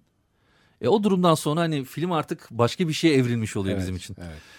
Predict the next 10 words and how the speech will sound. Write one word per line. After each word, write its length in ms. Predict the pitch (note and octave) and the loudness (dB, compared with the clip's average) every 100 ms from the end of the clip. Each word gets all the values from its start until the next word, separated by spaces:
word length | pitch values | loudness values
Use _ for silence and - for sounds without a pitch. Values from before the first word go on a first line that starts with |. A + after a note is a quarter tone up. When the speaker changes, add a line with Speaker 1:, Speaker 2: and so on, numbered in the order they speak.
| - | -2
Speaker 1:
Yani 280 | B2+ B2 G#2+ | 6 6 8
benim, 360 | C3 D3 - A#2+ | 4 4 0 2
benim 200 | C3 C#3 | 2 4
gibi 140 | B2+ | 2
hani 180 | B2 A#2+ | 2 2
bu, 300 | B2+ A#2+ A#2 | 0 0 -2
bunu 200 | C3 A#2+ | -2 2
araştıran 520 | A#2 A2 - B2 A#2+ | 2 0 -2 -2 -2
birisi 240 | A2 G#2 | -4 -6
için. 260 | G2+ F#2+ F2+ | -10 -12 -16